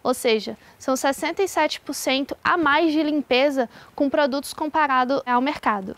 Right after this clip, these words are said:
Então, juntando todos os produtos da linha Total Rubia, nós contamos com mais de duzentas aprovações para veículos de linha pesada. E falando sobre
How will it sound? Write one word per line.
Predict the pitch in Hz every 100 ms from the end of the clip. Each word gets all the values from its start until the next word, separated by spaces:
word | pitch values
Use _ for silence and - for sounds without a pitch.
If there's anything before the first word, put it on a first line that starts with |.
| -
Então, | 208 370 440
juntando | 403 370 339 311
todos | 302 311 339 381
os | 359
produtos | 320 302 277 254
da | - 240
linha | 240 262
Total | 277 254 269 269
Rubia, | 285 233 226 247 269 - -
nós | 262 269
contamos | 294 277 262 262
com | - 285
mais | 269 285 277
de | 294
duzentas | 220 254 349 330 254 302 349 370
aprovações | 339 330 311 302 285 277 269 -
para | 302 277
veículos | 269 269 269 277 269
de | 277
linha | 277 277
pesada. | 277 330 302 196 190 - - -
E | 285
falando | 269 330 330 349 403
sobre | 381 339 285 226 233